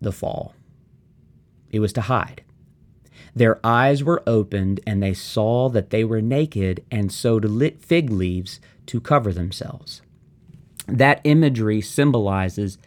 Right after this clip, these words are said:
shame. Before, they were naked, but had nothing to hide. There was nothing to be ashamed of and, and no hiding. But for the first time, shame has entered the story of humanity.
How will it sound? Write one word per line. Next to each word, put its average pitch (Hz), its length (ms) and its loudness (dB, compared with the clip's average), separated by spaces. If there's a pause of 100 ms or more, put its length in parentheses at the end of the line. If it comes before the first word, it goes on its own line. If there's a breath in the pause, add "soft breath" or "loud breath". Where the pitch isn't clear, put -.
shame. 110 580 -2
Before, 117 640 4 (320 loud breath)
they 143 160 4
were 156 120 4
naked, 151 580 2 (380)
but 180 120 8
had 165 140 6
nothing 147 240 4
to 135 60 2
hide. 143 420 0 (760)
There 135 140 4
was 127 260 4 (140 soft breath)
nothing 165 420 6
to 165 80 4
be 160 160 6
ashamed 160 520 2 (260)
of 110 300 4
and, 123 200 2
and 139 140 4
no 139 140 4
hiding. 113 520 -2 (1000 soft breath)
But 127 120 2
for 151 140 2
the 147 80 4
first 156 420 0
time, 120 560 0
shame 147 560 0
has 127 300 -4
entered 120 480 -2
the 101 80 -4
story 98 720 -4
of 98 220 -8
humanity. 90 640 -6